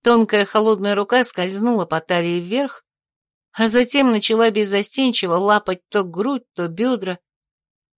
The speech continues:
«Какая аппетитная мне досталась жена!» С придыханием сказал Ренард, и от этого свистящего фальцета внутри сжались в комок все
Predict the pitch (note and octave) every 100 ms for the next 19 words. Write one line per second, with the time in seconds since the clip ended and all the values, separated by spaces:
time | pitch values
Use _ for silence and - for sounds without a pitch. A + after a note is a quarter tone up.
0 | - - G3+ - F#3+ F3+ F3 - - -
1 | - D4 - F#3 F#3+ F#3 G#3+ A#3 C4 B3+
2 | - C4+ E3+ G3 F#3 - C#4+ C#4 A3+ C3+
3 | - _ _ _ _ _ _ _ _ _
4 | - - G#3 A3 A#3+ D4 C4 G#3+ G#3+ -
5 | A3 A3 A3+ A3 A#3 C4 B3+ - _ _
6 | _ _ _ - A3+ A3+ B3+ A#3+ A3+ A3
7 | A#3+ - B3+ A#3 - G#3 G3+ A3 G#3+ -
8 | C4 A#3 F3 G3 F#3+ A#3 G3 F#3+ G#3 G3+
9 | - - A3 A3+ - - G#3